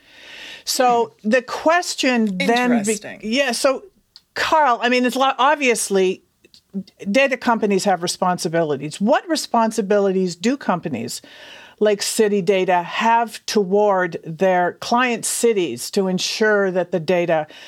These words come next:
Speaker 1: does not contain implicit bias that could impact decision making? And of course, over the last year, we know that this has become incredibly important, um, with the advent of Black Lives Matter,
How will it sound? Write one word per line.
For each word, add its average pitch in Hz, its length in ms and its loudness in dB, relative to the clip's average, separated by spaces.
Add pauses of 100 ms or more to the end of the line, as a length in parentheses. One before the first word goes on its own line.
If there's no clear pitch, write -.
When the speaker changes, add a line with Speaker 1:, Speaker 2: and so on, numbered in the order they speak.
(220)
Speaker 1:
does 185 180 0
not 214 300 0
contain 247 640 0
implicit 185 640 -2
bias 165 360 0
that 190 140 -6
could 277 200 0
impact 262 420 0
decision 247 340 0
making? 180 300 -2 (260)
And 240 240 0
of 240 140 -4
course, 262 400 0
over 277 240 2
the 220 120 2
last 214 380 0
year, 233 180 2
we 233 200 2
know 247 200 2
that 240 180 0
this 269 180 -2
has 285 140 0
become 339 400 -2 (100)
incredibly 403 840 0
important, 196 720 -2 (560)
um, 214 560 2
with 220 240 2
the 226 140 2
advent 202 540 2
of 175 520 0
Black 175 480 -2
Lives 165 320 0
Matter, 208 580 2